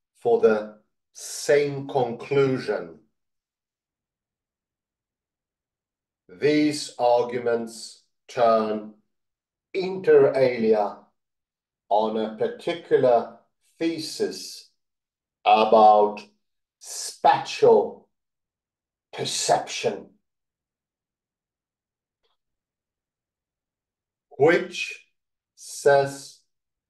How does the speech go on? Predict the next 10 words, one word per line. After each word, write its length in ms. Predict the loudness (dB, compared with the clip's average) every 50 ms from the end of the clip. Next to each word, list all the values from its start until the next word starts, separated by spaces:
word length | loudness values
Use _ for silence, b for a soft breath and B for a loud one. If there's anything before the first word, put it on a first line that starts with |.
| _ _ _ _ _ _ _ _ _ -6
that 420 | 0 2 2 2 2 0 -6 -8
perception 880 | -8 -8 -8 -8 -6 0 2 2 2 0 -4 -8 -2 -2 -2 -2 -2 -4 -4
of 440 | 0 0 0 0 0 -4 -6 -10 -20 _ _ _ _ _ _ _ _
spatial 1120 | _ -20 -20 -18 -18 -18 -18 -10 _ 0 0 0 0 -2 -4 -6 0 0 0 0 0 -6 -12
properties 920 | -6 0 0 0 0 0 -6 -8 -8 -6 -6 -6 -6 -6 -12 -20 -20 -20 _ _ _ _ _ _ _ _ _ _ _ _ -4
requires 1080 | 0 2 2 2 2 0 0 2 4 6 6 8 8 8 8 6 6 4 0 -4 -14 -16
perception 1080 | _ -10 -8 -8 -10 -4 2 2 2 2 2 -4 -10 -8 -4 -2 -2 -2 -2 -6 -6 -4
of 380 | -2 0 0 -2 -4 -8 -14 _ _ _ _ _ _ _ _ _
secondary 960 | _ -20 -16 -12 -6 -4 -4 -4 -4 -4 -6 -4 -2 -2 0 0 0 -2 -4
qualities. 1040 | -10 -14 -10 -4 2 2 4 2 2 0 -4 -6 -8 -8 -8 -10 -14 -16 -16 -20 _